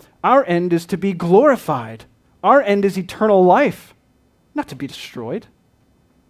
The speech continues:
So we ought to live differently than them.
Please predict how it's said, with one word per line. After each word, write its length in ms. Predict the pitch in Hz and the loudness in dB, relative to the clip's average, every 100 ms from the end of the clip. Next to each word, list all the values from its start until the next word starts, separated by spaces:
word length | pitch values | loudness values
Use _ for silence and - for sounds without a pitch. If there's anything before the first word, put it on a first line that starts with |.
| _ _ _ _ _ _ | _ _ _ _ _ _
So 200 | - 196 | -10 -4
we 160 | 180 175 | -2 -2
ought 160 | 175 | -4
to 100 | - | -6
live 260 | 160 165 143 | -4 -4 -4
differently 440 | 185 185 160 139 | -8 -8 -10 -10
than 160 | 135 135 | -8 -8
them. 340 | 175 104 113 | -8 -12 -20